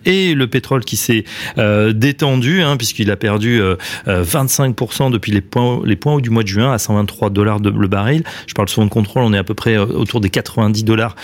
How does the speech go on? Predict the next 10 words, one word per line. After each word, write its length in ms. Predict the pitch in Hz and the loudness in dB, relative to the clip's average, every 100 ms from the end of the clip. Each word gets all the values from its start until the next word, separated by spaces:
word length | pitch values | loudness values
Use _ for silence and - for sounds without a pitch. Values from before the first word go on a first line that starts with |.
| - - | -8 0
aujourd'hui. 580 | 131 117 110 110 143 202 - - - | 2 4 2 2 0 -2 -10 -10 -2
Euh, 680 | 127 117 113 113 110 107 113 | 2 2 4 4 2 2 0
euh, 220 | - - 120 | -2 -4 -4
comment, 400 | - 160 175 175 | 0 0 2 0
comment 200 | 143 156 | -2 0
vous 80 | 156 | 0
voyez, 360 | 139 131 147 156 | 0 0 2 2
euh, 220 | 120 104 | 2 0
cette, 340 | 98 107 - | -2 -4 -2
euh, 300 | 101 95 90 | 2 2 2